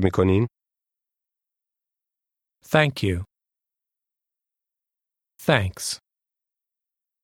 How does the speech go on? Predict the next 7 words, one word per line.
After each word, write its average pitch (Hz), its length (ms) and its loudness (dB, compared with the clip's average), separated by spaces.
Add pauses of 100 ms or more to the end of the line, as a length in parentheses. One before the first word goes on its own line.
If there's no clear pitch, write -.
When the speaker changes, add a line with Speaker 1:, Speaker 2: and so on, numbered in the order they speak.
(840)
Speaker 1:
دارین 160 280 6
با 139 100 4
یکی 139 240 2
از 120 220 2
دوستاتون 98 500 0
حرف 87 260 2
می‌زنین؟ 127 400 4